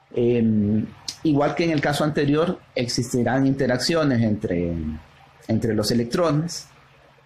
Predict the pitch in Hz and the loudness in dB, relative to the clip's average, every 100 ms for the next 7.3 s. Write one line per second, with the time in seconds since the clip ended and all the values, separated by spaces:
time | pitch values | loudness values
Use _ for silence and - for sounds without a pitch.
0 | _ _ _ _ _ _ _ _ _ _ | _ _ _ _ _ _ _ _ _ _
1 | - 131 120 113 - - - 110 117 127 | -2 2 2 0 -2 -12 -4 0 2 2
2 | 120 113 110 117 120 117 127 127 117 101 | 2 2 0 0 -2 -2 -2 0 0 2
3 | 92 85 - - - 107 104 101 147 156 | 0 -2 -6 -16 -4 0 0 0 0 2
4 | 143 143 - - - - - - - _ | 2 0 -4 -16 -20 -20 -20 -20 -20 _
5 | _ _ _ _ _ _ - - - - | _ _ _ _ _ _ -20 -20 -20 -20
6 | - _ _ _ _ 147 - 143 165 147 | -20 _ _ _ _ -6 -2 -2 0 0
7 | 139 120 | 2 2